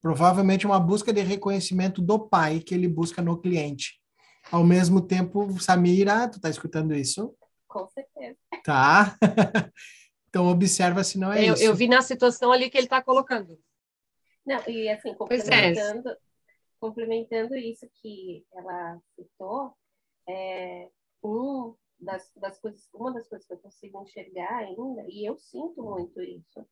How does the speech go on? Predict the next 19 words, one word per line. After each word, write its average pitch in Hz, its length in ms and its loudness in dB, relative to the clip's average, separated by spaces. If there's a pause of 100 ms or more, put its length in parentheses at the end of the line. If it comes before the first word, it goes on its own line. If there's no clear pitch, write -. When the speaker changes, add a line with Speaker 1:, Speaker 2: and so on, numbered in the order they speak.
(500)
Speaker 2:
que 196 60 -10
além 196 300 -8
de 320 160 -20
tá 269 120 -10
entregando 185 800 -10 (720)
a 180 100 -14
mais, 190 760 -8
tá 180 140 -10
buscando 185 1120 -12
aprovação 196 1200 -12
e - 40 -20 (100)
tudo 180 180 -14
mais, 202 480 -10 (580)
é, 190 760 -8 (840)
é 208 100 -4
uma 226 200 -6
fragilidade 233 640 -12
muito 247 420 -12
grande 226 560 -10